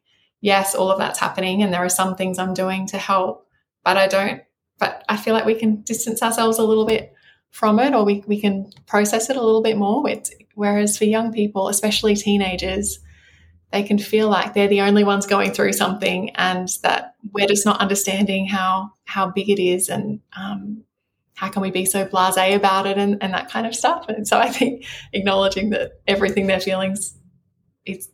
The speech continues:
it's real and it is, and it can be really intense.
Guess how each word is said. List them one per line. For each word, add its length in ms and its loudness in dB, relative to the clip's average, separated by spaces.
it's 200 -8
real 280 4
and 120 2
it 120 -2
is, 380 -2
and 100 -2
it 200 -6
can 180 -2
be 120 0
really 260 -2
intense. 560 -4